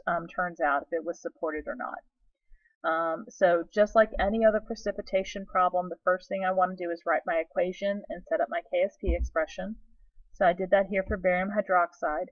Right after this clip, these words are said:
Notice because there were two O H's in barium hydroxide, I needed to put a coefficient of two in front of the O H on the product side. So the K S P would be barium's concentration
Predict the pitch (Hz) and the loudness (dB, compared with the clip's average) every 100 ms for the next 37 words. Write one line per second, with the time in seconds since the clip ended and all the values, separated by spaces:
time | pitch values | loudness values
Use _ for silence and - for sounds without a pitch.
0 | - _ _ - 190 190 196 196 190 196 | -14 _ _ -2 2 4 2 -4 -2 0
1 | 190 180 175 - 214 - 190 165 196 - | 2 0 0 -4 -4 2 4 4 0 -4
2 | 185 185 - 190 175 175 185 180 160 165 | -6 -4 -6 -2 -2 -2 -6 -2 0 0
3 | - 165 151 139 170 160 170 - - - | -2 -2 0 -2 -6 -8 -10 -12 -20 -6
4 | 190 175 180 165 165 - 247 - - 170 | -4 -2 -2 -2 -4 -8 -12 -12 -10 -6
5 | 165 - 165 165 165 156 160 151 160 - | -6 -2 -2 -2 -4 -2 2 2 2 -6
6 | 170 170 - 180 156 - - 135 131 - | -12 -10 -2 0 0 -2 -6 -6 -4 -6
7 | - - - - - _ - 180 165 - | -6 -6 -8 -12 -16 _ -12 -10 -6 0
8 | 226 190 - 247 214 190 185 185 180 180 | 2 2 -2 -4 -4 -2 -4 -2 -4 0
9 | 175 175 175 - 180 180 175 175 170 170 | 2 2 -2 -8 -6 -6 -8 -6 -4 -4
10 | - 170 | -8 -12